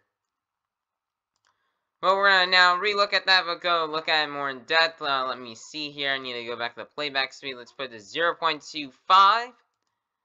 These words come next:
And now let's go all the way back to the beginning. Okay, so first off, we see here, this is just a regular intro to the Jellyfish Fields level. Nothing really new here.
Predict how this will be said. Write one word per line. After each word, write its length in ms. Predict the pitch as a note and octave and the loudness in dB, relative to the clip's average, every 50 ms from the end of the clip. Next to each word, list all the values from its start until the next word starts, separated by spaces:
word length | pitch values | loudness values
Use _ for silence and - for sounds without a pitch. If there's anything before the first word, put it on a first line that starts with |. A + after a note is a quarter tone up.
| _ _ _ _ _ _ _ _ | _ _ _ _ _ _ _ _
And 240 | - B2+ C3 C3 C3 | -14 -14 -12 -8 -4
now 400 | C3 C3+ C#3 C#3 C#3 C#3 C#3 C3+ | -2 0 2 2 2 2 0 -2
let's 420 | C3+ C3 C3+ C3+ C3 B2+ - - | -2 -4 -4 -4 -4 -6 -10 -14
go 220 | - - C3+ C3 B2+ | -8 -6 -4 -2 -2
all 200 | B2+ C#3+ D#3+ E3 | 0 0 -2 -2
the 80 | D#3+ | -2
way 140 | E3+ E3+ E3 | -4 -4 -4
back 340 | D#3 A2+ C3+ C#3+ D#3 D3+ - | -4 -2 0 0 0 0 -2
to 140 | - - D3+ | -6 -8 -6
the 120 | D#3 E3+ E3+ | -6 -6 -6
beginning. 680 | D#3+ F3 D3+ A2+ A2+ B2+ C#3+ C#3 G#2+ F2+ F2+ F#2+ F#2+ _ _ _ _ _ _ _ _ _ _ _ _ _ _ _ _ _ _ _ _ _ _ _ _ _ _ _ _ _ _ _ _ _ _ _ _ - | -8 -10 -10 -8 -8 -8 -8 -8 -8 -10 -14 -18 -20 _ _ _ _ _ _ _ _ _ _ _ _ _ _ _ _ _ _ _ _ _ _ _ _ _ _ _ _ _ _ _ _ _ _ _ _ -2
Okay, 140 | D#3 E3+ E3 | -2 -2 0
so 180 | D#3 F3 E3 | 0 -2 -4
first 400 | D#3+ - - G#3+ A3 G#3+ - - | -2 2 2 4 4 2 2 2
off, 280 | G3+ F#3+ F#3+ F#3+ F#3+ F#3+ | 4 6 6 6 4 0
we 100 | F#3 F3 | -8 -12
see 220 | - - - F#3 | -10 -8 -6 -4
here, 240 | F#3 F#3 F3+ F3 E3+ | -2 0 0 0 0
this 160 | E3+ E3+ - | -2 -4 -8
is 80 | E3 D#3+ | -10 -12
just 180 | E3+ E3 - E3+ | -12 -8 -2 0
a 160 | E3 D#3 D3 | 0 0 0
regular 420 | C#3 D#3 D#3+ E3 D#3 E3 E3 D#3+ | 2 2 0 0 0 -2 -4 -4
intro 400 | - - D#3+ E3 - - E3+ E3 | -4 -6 -8 -8 -6 -4 -4 -4
to 140 | D#3+ - E3 | -4 -6 -10
the 80 | D3 B2 | -14 -12
Jellyfish 560 | A#2 - D3+ D3+ D3 C3+ - C3+ B2+ - - | -8 -6 -4 -4 -4 -4 -6 -10 -12 -10 -6
Fields 400 | G3 G#3 G#3 G#3+ F#3+ F3 F3+ F3 | -2 0 0 0 -2 -4 -4 2
level. 540 | F#3 F#3+ G3 F#3+ F3+ F#3+ F#3+ F#3+ F#3+ F#3 - _ _ _ _ _ _ | 4 4 4 4 2 0 -2 -2 -4 -6 -10 _ _ _ _ _ _
Nothing 460 | - F3+ F3+ F3+ F3+ F3 - F3+ F3 E3 | -8 -2 0 0 0 0 -2 -4 -6 -6
really 440 | D3 D3 D#3 D#3+ D#3+ D#3+ D#3+ D#3 | -6 -4 -2 0 0 0 -2 -4
new 380 | D#3 D3 C#3 B2+ A2+ G#2+ G2+ G2+ | -6 -8 -10 -10 -12 -12 -14 -18
here. 640 | - - - D#3+ E3+ E3+ E3 D#3+ D#3+ D#3 D#3 D#3 | -20 -16 -12 -8 -6 -2 0 0 0 -2 -4 -8